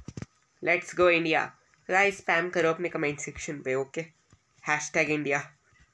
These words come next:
तो ओके गाइस, ब्लॉकक्राफ्ट थ्री डी के इस एपिसोड के लिए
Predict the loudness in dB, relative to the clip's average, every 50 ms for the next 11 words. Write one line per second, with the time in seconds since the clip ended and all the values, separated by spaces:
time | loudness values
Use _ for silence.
0 | _ _ _ _ _ _ _ _ _ _ _ _ _ _ _ _ _ _ _ _
1 | _ _ _ _ -20 -20 -20 -20 _ _ _ _ _ _ -20 -20 -20 -20 _ _
2 | _ -20 -20 -20 -20 -20 -14 _ 0 2 4 4 4 2 2 2 2 2 0 -2
3 | -6 -14 -20 _ _ -20 -20 -20 -20 -20 -20 -20 -20 -20 -20 -20 -20 -18 -18 -18
4 | -20 _ _ _ -12 -6 0 4 4 4 4 4 2 0 0 0 0 -2 0 4
5 | 4 4 4 2 2 0 0 0 2 0 0 2 2 2 2 4 2 0 2 4
6 | 4 4 4 4 4 2 2 2 2